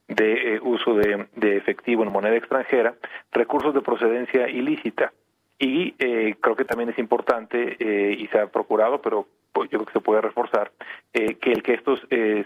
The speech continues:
se incorporen en el, en el sistema financiero, eh, para evitar que estos riesgos,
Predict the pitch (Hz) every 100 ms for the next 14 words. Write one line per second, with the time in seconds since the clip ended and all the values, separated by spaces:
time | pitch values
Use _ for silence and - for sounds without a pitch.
0 | - 104 - - 117 120 117 110 104 107
1 | 104 110 107 104 104 113 110 107 120 117
2 | 113 127 113 120 - - - _ - 104
3 | - 120 117 117 131 - 127 - 120 120
4 | 127 120 110 117